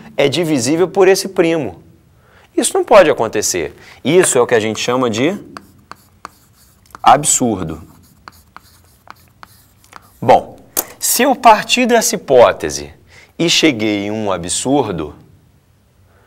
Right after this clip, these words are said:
é porque esta hipótese tá furada. Então, ela é uma hipótese falsa. O que que vai ser verdade, então? O contrário dela. O nome dessa técnica, e a gente já discutiu isso em outros encontros,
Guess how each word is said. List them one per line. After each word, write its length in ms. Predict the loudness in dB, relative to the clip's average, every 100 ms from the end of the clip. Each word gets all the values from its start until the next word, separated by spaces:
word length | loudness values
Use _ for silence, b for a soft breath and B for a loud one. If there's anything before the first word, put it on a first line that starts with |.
| b b
é 140 | 2 2
porque 680 | 2 -2 -2 -4 -2 -4 -2
esta 400 | 2 4 2 -2
hipótese 880 | -4 -2 6 6 6 0 -6 -8 -12 -16 _ _ _ _ _ _ _ _
tá 120 | -2 -2
furada. 760 | 2 8 8 8 4 -4 -12 b b b b b
Então, 360 | -14 2 4 6
ela 220 | 6 6
é 100 | 6
uma 160 | 6 2
hipótese 680 | 4 6 6 4 2 -2 -6 -20
falsa. 800 | _ -6 4 6 6 2 -4 -6 b b b -4
O 100 | 2
que 160 | 2
que 80 | 4
vai 140 | 4
ser 200 | 4 4
verdade, 640 | 4 4 4 6 6 6 2
então? 400 | 0 0 0 -8 -12 -10
O 80 |
contrário 720 | -2 2 2 2 4 6 6 6
dela. 460 | 6 8 4 -2 B B B B
O 80 | -2
nome 280 | 4 4 6
dessa 300 | 4 4 2
técnica, 580 | 4 4 4 -2 -6 -4
e 120 | -2
a 40 |
gente 200 | -2 -2
já 100 | -2
discutiu 560 | -2 -4 -6 -6 -4 -2
isso 240 | -4 -6
em 140 | -6 -4
outros 340 | -4 -4 -6
encontros, 560 | -6 0 2 2 0